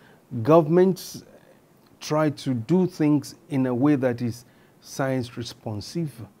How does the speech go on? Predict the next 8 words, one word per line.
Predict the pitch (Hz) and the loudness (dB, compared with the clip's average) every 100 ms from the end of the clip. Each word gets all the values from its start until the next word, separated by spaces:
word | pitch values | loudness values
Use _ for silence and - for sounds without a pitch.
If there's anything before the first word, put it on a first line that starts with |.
| _ | _
gender | 117 135 139 135 | -2 2 2 2
responsive, | 120 120 - 113 110 - 180 - _ _ _ | 0 -4 -8 -10 -10 -6 -6 -6 _ _ _
in | 127 | -2
a | 123 | 0
way | 120 147 147 | 2 4 4
that | 131 123 | 2 0
investments | 123 104 123 151 - 151 143 - - | -2 -2 -2 -2 -2 -2 -2 -6 -10
are | 135 127 | -6 -4